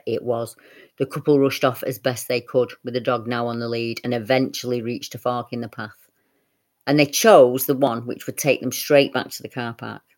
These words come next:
As the couple turned at the bottom of the path that leads out of the woods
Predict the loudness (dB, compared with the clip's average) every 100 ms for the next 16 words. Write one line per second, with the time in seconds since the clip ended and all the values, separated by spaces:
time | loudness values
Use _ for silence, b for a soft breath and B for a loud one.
0 | _ _ _ _ _ _ _ _ -6 -4
1 | -2 -2 -2 2 6 6 6 0 -2 -2
2 | -2 -2 -4 -4 -6 -6 -6 -6 -2 -2
3 | -2 -4 -4 -4 -4 -6 -8 -14